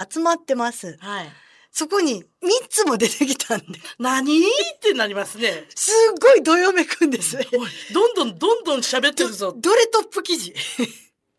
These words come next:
Speaker 2: はあ。
Speaker 1: どれにしたら、でもえらい謝ってはるし、どうしたらいいのって、もう会場揺れるほどのどよめきになるんです。
Speaker 2: はい。
Speaker 1: で、これでもう、すべての罪は明らかになった。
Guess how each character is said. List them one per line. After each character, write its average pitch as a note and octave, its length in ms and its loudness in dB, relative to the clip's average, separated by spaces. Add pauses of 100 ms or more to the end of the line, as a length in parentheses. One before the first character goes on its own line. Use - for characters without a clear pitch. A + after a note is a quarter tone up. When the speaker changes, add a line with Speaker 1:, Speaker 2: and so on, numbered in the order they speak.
(520)
Speaker 2:
は D#3+ 600 -14
あ。 - 40 -20
Speaker 1:
ど D#4 160 2
れ A#4+ 180 4
に A#4 120 -2
し - 100 -4
た G4 140 -6
ら、 D#4 80 -8
で D4 120 -2
も D4+ 100 -2
え G4+ 120 0
ら E4+ 300 2
い - 20 0
謝 F#4+ 140 0
っ F#4 100 -2
て F4+ 80 -2
は F4 80 0
る E4 100 -6
し、 C4 100 -12
ど C#4 140 -6
う B4 80 0
し - 60 -6
た A4+ 100 -8
ら F4 120 -6
い E4 80 -8
い - 20 -10
の B3 140 -12
っ F#3+ 40 -20
て、 G#3 120 -16
も G3 140 -12
う G3+ 60 -18
会 C#4 320 -6
場 C#4 180 -12
揺 D4 180 -8
れ G4 100 -10
る F4+ 100 -12
ほ F4 120 -14
ど D#4+ 120 -12
の C#4+ 120 -12
ど C#4 120 -6
よ E4 140 -4
め D#4+ 120 -8
き D4 160 -10
に C4 60 -8
な F3 120 -12
る D#3 100 -20
ん C#3 80 -20
で C#3+ 80 -20
す。 - 180 -16
Speaker 2:
は F#3 180 -8
い。 C3+ 100 -16 (560)
Speaker 1:
で、 G4 80 -6 (440)
こ - 140 -6
れ B4 140 0
で B4+ 80 0 (300)
も - 160 -10 (260)
う、 - 40 -20
す - 140 -12
べ C4 140 -12
て C#4+ 100 -6
の A#3 140 -12
罪 G#3 260 -12
は G#3 160 -14 (200)
明 G#4 100 0
ら G4+ 100 -2
か F#4 120 -2
に F4 100 -6
な D#4+ 140 0
っ E4 120 -10
た。 D#4+ 200 -4